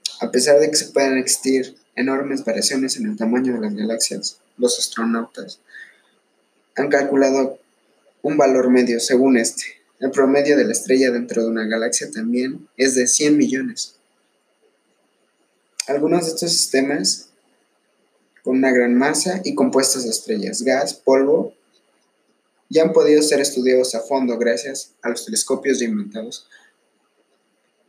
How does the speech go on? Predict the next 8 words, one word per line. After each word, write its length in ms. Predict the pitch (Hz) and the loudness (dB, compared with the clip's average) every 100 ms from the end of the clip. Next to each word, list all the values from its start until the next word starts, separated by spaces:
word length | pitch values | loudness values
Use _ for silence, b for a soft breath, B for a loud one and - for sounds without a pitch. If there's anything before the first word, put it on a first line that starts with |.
| _ _ | _ _
Las 120 | 107 | -4
galaxias, 640 | 120 120 120 131 175 175 - | 0 0 0 0 0 0 0
cuyo 540 | 139 127 123 - - | 4 6 6 4 -2
nombre 360 | - 151 165 165 | -2 0 4 2
proviene 500 | 160 135 131 143 143 | 2 0 0 0 0
de 80 | 123 | 0
la 160 | 110 | 0
palabra 580 | 117 120 127 131 123 - | -2 -2 0 -2 -4 -8